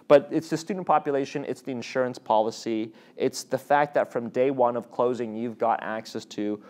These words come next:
over forty thousand, uh, highly qualified students where their parents pay their rent, their pa-, parents pay their tuition,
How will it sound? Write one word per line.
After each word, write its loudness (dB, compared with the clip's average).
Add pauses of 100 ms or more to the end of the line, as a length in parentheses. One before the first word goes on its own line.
(140)
over 2
forty -4
thousand, -2 (260)
uh, 2
highly 0
qualified 2
students -6
where 0
their -2
parents -6
pay -2
their 0
rent, -2
their -4
pa-, -6
parents -8
pay -2
their 0
tuition, -6